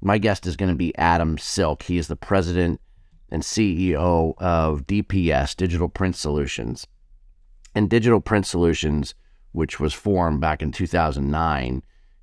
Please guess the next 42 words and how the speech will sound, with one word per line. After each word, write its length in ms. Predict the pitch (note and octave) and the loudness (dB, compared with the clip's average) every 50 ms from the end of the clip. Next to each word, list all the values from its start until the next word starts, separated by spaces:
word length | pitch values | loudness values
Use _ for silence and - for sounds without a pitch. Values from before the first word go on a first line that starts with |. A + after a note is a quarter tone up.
| - _ | -20 _
specializes 960 | - - - - - A#2+ A#2+ A#2 - A#2 G2 F2+ F2 E2+ D#2+ D2+ C#2 D#2 D2 | -16 -14 -10 -2 0 0 0 0 0 0 2 2 2 2 2 0 -2 -2 -2
in 80 | E2 E2 | 0 -2
the 80 | D#2 D2+ | -2 -2
support 480 | - - G2 - - - F#2+ F2+ - | -4 -6 -8 -6 -4 -2 -2 -2 0
of 220 | D#2+ D#2+ C#2 - - | -2 -4 -6 -4 0
digital 420 | G2+ G#2 F2+ F#2 G#2 F#2 F2+ D#2+ | 0 0 2 0 0 0 0 0
products 600 | D#2+ - - F#2 F2+ F2+ D#2+ D2+ C#2+ - - - | -2 -2 0 0 2 2 2 0 -2 -2 -6 -8
for 120 | - - E2 | -6 -4 -4
the 80 | D2+ | -4
commercial 540 | - - - F2 F2 E2 E2 D2 - - C#2+ | -4 -2 -2 0 2 2 0 0 -2 -2 -4
print 320 | C2+ - - E2 C#2+ C2 - | -4 -4 -4 -4 -4 -4 -4
industry. 540 | - D2 D2 C#2+ C#2 C#2 - - G#1 G#1 - - _ _ _ _ _ - - - - - | -2 -2 0 0 -2 -4 -6 -8 -10 -12 -12 -14 _ _ _ _ _ -20 -20 -20 -8 -2
They 160 | - G2+ A2 | 2 4 4
are 140 | A2 G2 F#2 | 6 4 4
now 720 | F2+ F2 F2 E2+ F2 F2 E2 D2+ B1+ A#1+ C2+ E2+ A2 C#3 - - - - - - - - - - - - | 4 2 2 2 2 2 0 0 -2 -2 -2 -2 -2 -4 -6 -8 -16 -20 -20 -20 -20 -20 -20 -20 -14 -6
one 200 | D#2+ D#2+ F#2 F#2+ | -2 0 2 2
of 120 | F#2 D#2 | 2 2
the 100 | D2+ E2+ | 2 0
largest 840 | D#2+ D2+ C#2+ D2 D2+ D2+ D#2+ F#2+ G2+ G#2 F#2+ D2+ D#2+ F2+ D#2+ - - | 0 0 0 -2 0 2 4 4 4 4 2 2 0 -2 -2 -2 -4
production 600 | - F2+ D#2 D#2 F2 D#2+ - - - E2 E2+ D2+ | -4 -4 -2 0 -2 -2 -4 -4 -4 -4 -4 -2
print 320 | - - F#2+ E2+ - - | -2 0 0 0 0 0
dealerships 560 | - F2 F2 E2 D#2+ - - E2 D2+ - - | 0 2 2 2 2 0 0 -2 -4 -2 -4
in 80 | - D2+ | -4 -4
America, 540 | C#2+ D2 D#2 D#2+ D#2 D2 C#2+ - C#2+ C#2+ - | -2 -2 0 0 -2 -2 -2 -2 -4 -4 -4
and 160 | - D#2 E2+ | -2 -2 0
they 80 | F2+ G2+ | 0 0
have 180 | A#2 D3+ D3+ C#3+ | 0 0 0 0
over 220 | C#3 B2 F2+ F2 | 0 2 0 0
a 80 | C#2 C#2+ | -2 -4
thousand 720 | - - - - G2+ E2 F#2+ G2+ F#2+ D2+ F#2 F2 E2 - | -8 -8 -4 -2 0 2 2 2 2 2 0 -2 -2 -2
production 460 | F2+ D#2+ D#2+ D#2 - - F2+ F2 E2 | -2 0 0 -2 -2 -2 0 0 0
units 340 | D#2+ D#2 D2+ C#2+ C#2+ - - | 2 0 -2 -2 -4 -4 -4
in 100 | D#2 D2 | -4 -4
commercial 480 | - F#2 E2+ E2+ E2+ E2+ - - E2+ | -2 0 2 2 2 0 0 -2 -4
print 300 | D2 - - G2 F2+ - | -4 -4 -2 -2 -2 0
operations 640 | - D#2+ D2+ - - D2 D2 D2 C#2+ - D2+ C#2+ - | -2 -2 -2 -2 -2 -2 -2 -2 -2 -4 -6 -6 -6
throughout 300 | - - D2 C#2+ C#2+ C2+ | -6 -4 -2 -2 -2 -2
Ohio, 600 | B1 A1+ - - - E2 F2+ F#2 F2+ F2+ F2 E2 | -4 -8 -8 -6 -2 0 2 4 4 4 2 2
Tennessee, 720 | - - - F#2+ F2+ F2 E2+ - - E2+ E2 E2 D#2+ D#2 | 0 -2 -2 0 0 0 -2 -2 -4 -2 -2 0 0 0
Michigan, 600 | D2+ D#2 E2+ E2 - - F2 D2+ E2+ D#2+ D#2 D2+ | 0 0 0 0 -2 -2 -2 -2 0 0 -2 -2
Pennsylvania, 760 | - - - G2 F2 - - D2+ D2 E2 E2 E2 E2 D#2 D2 | -4 -4 -4 -4 -2 -2 -2 -2 0 2 2 2 0 0 -2
Florida, 580 | - - - G2+ G#2 G2+ G2 F#2+ F2 E2 D2 | -6 -4 0 2 4 6 6 6 4 4 2